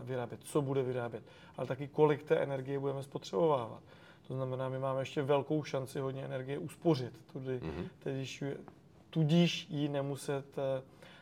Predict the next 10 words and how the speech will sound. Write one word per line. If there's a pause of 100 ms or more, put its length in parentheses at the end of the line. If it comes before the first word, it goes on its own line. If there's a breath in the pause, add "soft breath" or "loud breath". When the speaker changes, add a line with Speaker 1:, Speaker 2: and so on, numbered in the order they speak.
(140)
Speaker 1:
eh,
nemuset,
eh,
vyrobit.
Speaker 2:
Vyrábět, (200)
jasně. (100)
Speaker 1:
A (180)
vlastně (460)
spousta
nebo